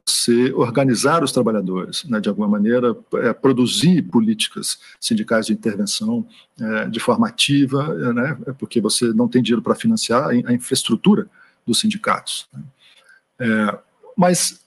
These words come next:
mais do que isso, né, a, a reforma excluiu os sindicatos da intermediação de alguns temas centrais na vida dos trabalhadores,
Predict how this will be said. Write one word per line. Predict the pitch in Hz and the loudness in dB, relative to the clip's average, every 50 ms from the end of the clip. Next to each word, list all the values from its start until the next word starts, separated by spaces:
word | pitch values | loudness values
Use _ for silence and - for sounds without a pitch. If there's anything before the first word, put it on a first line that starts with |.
| _ | _
mais | - 220 175 233 254 - | 2 4 4 4 4 0
do | - - | -2 0
que | - - | 2 4
isso, | 127 110 101 92 - - - - - - - - | 4 4 2 0 -2 -4 -4 -4 -6 -6 -8 -6
né, | 123 123 131 160 170 175 - | -4 -4 -2 -2 -4 -4 -2
a, | 139 143 160 156 - - - 156 | 0 0 0 0 -2 -2 0 2
a | 170 | 2
reforma | 139 151 143 - - - 151 180 202 175 165 123 104 143 | 2 0 -2 -2 -2 0 2 4 4 4 2 0 0 0
excluiu | 135 - - - - 202 190 185 202 240 233 143 98 - - - | -2 -2 0 4 4 6 6 6 6 6 4 2 0 -4 -8 -8
os | 147 123 - | -6 -4 -2
sindicatos | - 127 110 101 104 - 113 120 123 135 135 - 143 - - | 0 -2 -2 -2 -2 0 0 0 0 -2 -4 -8 -8 -6 0
da | - 135 151 | 0 2 2
intermediação | 175 170 175 - 139 147 139 117 135 110 - - - 156 160 | 2 0 0 0 0 0 0 0 0 -2 -2 -2 -2 -2 -2
de | 156 160 | 0 -2
alguns | 139 147 139 - | -2 -2 -4 -2
temas | - 175 170 170 - - - - - - - - | -2 0 0 -2 -2 -6 -10 -16 -20 -20 -14 -8
centrais | - - - 233 180 - 143 151 180 190 160 120 | -4 0 2 2 2 4 2 2 2 2 2 2
na | 123 117 | 2 0
vida | 107 - 110 113 90 101 95 90 - _ | 0 2 0 0 0 0 -4 -6 -8 _
dos | - 110 - | -10 -6 -2
trabalhadores, | - 123 107 113 110 98 95 92 85 76 - - _ | -2 0 0 0 -2 -2 -4 -6 -8 -10 -16 -18 _